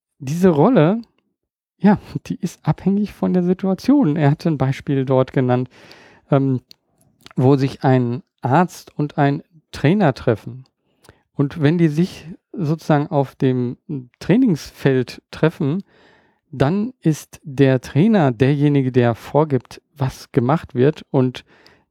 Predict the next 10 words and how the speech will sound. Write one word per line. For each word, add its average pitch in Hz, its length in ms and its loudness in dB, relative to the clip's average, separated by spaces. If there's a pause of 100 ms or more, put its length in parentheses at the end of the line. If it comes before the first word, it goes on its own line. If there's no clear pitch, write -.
(140)
den, 127 340 2 (160)
ähm, 131 640 -2
ja, 131 180 0
die 139 120 -2
Richtung 190 400 -2
angibt. 123 520 0
Und 120 320 -4 (300)
er 143 140 -2
sagt 147 280 -2
dem, 127 220 0